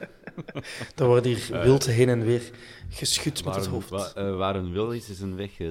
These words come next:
Speaker 2: Thomas.
Speaker 1: Hmm.
Speaker 2: En, eh, succes is bovenal een keuze.
Speaker 1: <laughs>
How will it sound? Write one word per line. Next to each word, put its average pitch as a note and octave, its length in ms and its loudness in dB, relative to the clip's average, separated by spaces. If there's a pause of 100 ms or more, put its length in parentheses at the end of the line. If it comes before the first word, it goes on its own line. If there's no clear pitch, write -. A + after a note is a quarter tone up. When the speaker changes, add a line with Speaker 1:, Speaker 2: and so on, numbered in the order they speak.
Speaker 2:
Thomas. F#2 500 -6
Speaker 1:
Hmm. F2 80 -8
Speaker 2:
En, D#2+ 160 -8
eh, D2+ 140 -8
succes - 580 -10
is D2 200 -14
bovenal F2 440 -6
een D#2 140 -10
keuze. D#2+ 340 -8 (640)
Speaker 1:
<laughs> - 480 -6